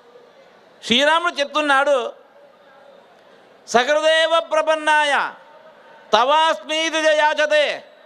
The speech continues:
అభయం సర్వభూతేభ్యః దదామ్యేతత్ వ్రతం మమ." విభీషణుడు రాక్షసుడు, రావణుని తమ్ముడు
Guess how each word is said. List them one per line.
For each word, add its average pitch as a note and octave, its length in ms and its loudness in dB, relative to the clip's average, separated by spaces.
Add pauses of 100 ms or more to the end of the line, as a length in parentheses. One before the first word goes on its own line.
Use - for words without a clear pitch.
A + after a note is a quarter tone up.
(160)
అభయం C#4 480 0
సర్వభూతేభ్యః B3+ 1160 0 (300)
దదామ్యేతత్ B3 600 0
వ్రతం C#4+ 520 0
మమ." C#4+ 160 0 (3250)
విభీషణుడు C4+ 920 0 (180)
రాక్షసుడు, B3+ 720 0 (1600)
రావణుని D4 640 0
తమ్ముడు C#4+ 640 -2